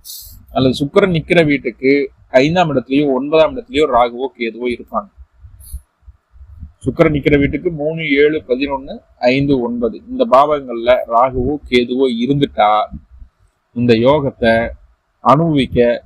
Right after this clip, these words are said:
விட மாட்டேங்குது. அப்போ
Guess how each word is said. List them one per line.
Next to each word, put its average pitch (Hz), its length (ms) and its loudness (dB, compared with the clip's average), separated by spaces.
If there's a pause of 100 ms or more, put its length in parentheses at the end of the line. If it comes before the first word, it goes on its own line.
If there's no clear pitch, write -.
(560)
விட 143 180 6
மாட்டேங்குது. 113 440 -4 (2250)
அப்போ 127 240 2